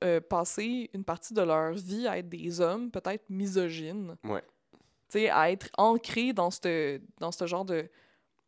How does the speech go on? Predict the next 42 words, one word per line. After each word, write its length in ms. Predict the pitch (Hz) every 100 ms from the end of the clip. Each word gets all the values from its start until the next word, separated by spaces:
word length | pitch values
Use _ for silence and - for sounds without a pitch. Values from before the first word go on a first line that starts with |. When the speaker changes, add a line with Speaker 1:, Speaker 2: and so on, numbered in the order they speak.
| -
Speaker 1:
de 160 | 180
script 520 | 170 - - 220 214
social-là, 720 | - - 175 - 165 170 175 339 - _ _
puis 120 | -
que 380 | - 170 170 - - -
éventuellement 560 | 190 180 - 170 180
ça 140 | 262 185
l'a, 160 | 165 -
ça 120 | -
l'a 120 | 165
changé, 360 | 165 185 175 202
ou 140 | 285
ils 60 | 196
ont 100 | 156
appris 300 | - - -
à 80 | 233
propos 320 | - 190 175
d'eux, 160 | 170 233
puis 140 | -
qu'ils 120 | -
ont 40 | 170
réalisé 600 | 170 170 170 175 180 233 -
Speaker 2:
Mhm. 240 | 104 95 - _ _ _ _ -
Speaker 1:
que, 340 | 185 196 202
ben, 180 | - 170
au 80 | 170
fond 280 | - 226 233
d'eux, 260 | 185 226
comment 260 | 269 180 190
est-ce 80 | 214
qu'ils 100 | -
se 140 | 180
sentent 340 | 170 202 220 -
profondément, 880 | - - 208 - 208 190 175 190 233
c'est 440 | - 185 175 151 -
une 180 | 180 165
femme, 480 | - 185 175 170 180
tu 80 | -
sais. 160 | 185 - -
Speaker 2:
Mhm. 280 | 104 104 95 - _
Speaker 1:
Fait 120 | 170
que 200 | - -